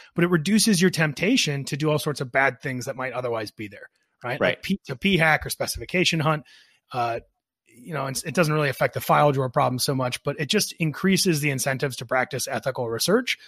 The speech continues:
Speaker 1: and it
Speaker 2: Mm-hmm.
Speaker 1: improves collaboration with co-authors. So, like, if
Speaker 2: Yeah.
Speaker 1: you, like, see on my code, I, uh, on my, sorry, on my website that I have some code, and then you're like, "Oh, I wanna do this thing with you," you might be more likely to sort of, uh,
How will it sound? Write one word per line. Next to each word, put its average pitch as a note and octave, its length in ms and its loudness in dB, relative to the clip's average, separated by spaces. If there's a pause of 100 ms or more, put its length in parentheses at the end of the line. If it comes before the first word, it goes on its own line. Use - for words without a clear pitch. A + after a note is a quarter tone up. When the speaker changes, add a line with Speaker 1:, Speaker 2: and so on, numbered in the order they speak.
(240)
Speaker 1:
and E3 100 4
it E3 40 2
Speaker 2:
Mm-hmm. D#3+ 80 2
Speaker 1:
improves F3+ 260 6
collaboration D#3 560 4
with B2+ 100 -4
co-authors. B2 560 2 (380)
So, - 120 -4
like, B2+ 100 -2
if D3 80 2
Speaker 2:
Yeah. G#2 220 4
Speaker 1:
you, E3+ 180 2
like, E3 160 4
see E3+ 160 4
on E3 100 4
my D3 120 2
code, D#3+ 260 2
I, C#3+ 120 2 (280)
uh, D3 80 -4
on D3+ 140 -2
my, C3 160 -4
sorry, B2+ 220 0
on C3 40 -4
my B2 80 -2
website C#3 380 -2
that C3 80 -6
I - 20 -2
have A#2+ 100 -2
some C#3 140 -10
code, B3+ 320 8
and E3 60 2
then D3+ 80 2
you're C#3+ 80 -2
like, F#3 120 -6
"Oh, G3 40 4
I E3+ 80 4
wanna F#3 160 4
do E3+ 100 0
this E3 160 -2
thing A3+ 160 0
with F3 140 -2
you," D#3 200 0 (360)
you D#3+ 80 -4
might F3 120 2
be E3 100 2
more D3+ 220 0
likely C#3+ 420 -2
to C3+ 120 -10
sort B2+ 220 -6
of, A#2+ 160 -10
uh, A2+ 100 -6